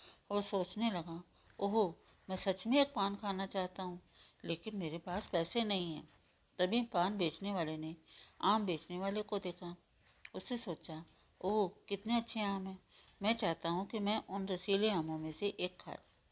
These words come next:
पान बेचने वाले ने आम वाले से पूछा, "सुनो भाई, क्या तुम पान के बदले में मुझे आम दे सकते हो?"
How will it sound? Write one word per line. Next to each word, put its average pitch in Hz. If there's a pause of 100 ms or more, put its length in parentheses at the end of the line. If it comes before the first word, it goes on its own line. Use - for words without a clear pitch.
(960)
पान 240
बेचने 233
वाले 180
ने 214
आम 175
वाले 190
से 196
पूछा, 156 (540)
"सुनो 202
भाई, 160 (360)
क्या 220
तुम 240
पान 190
के 220
बदले 185
में 208
मुझे 190
आम 170
दे 175
सकते 220
हो?" 147